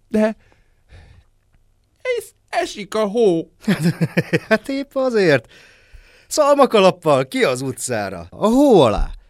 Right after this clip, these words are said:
Speaker 2: Le a társadalmi konvenciókkal, megfulladunk az avult szokások ódon levegőjében.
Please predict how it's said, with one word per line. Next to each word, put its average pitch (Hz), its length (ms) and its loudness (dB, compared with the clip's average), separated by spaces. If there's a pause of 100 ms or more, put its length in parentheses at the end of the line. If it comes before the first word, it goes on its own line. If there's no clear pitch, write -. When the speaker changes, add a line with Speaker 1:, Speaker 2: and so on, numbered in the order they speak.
(300)
Speaker 2:
Le 143 160 -2
a 277 100 2
társadalmi 190 600 0
konvenciókkal, 120 960 -6
megfulladunk 156 720 -2
az 104 100 -12
avult 120 300 -6
szokások 104 540 -12
ódon 107 400 -6
levegőjében. 87 800 -10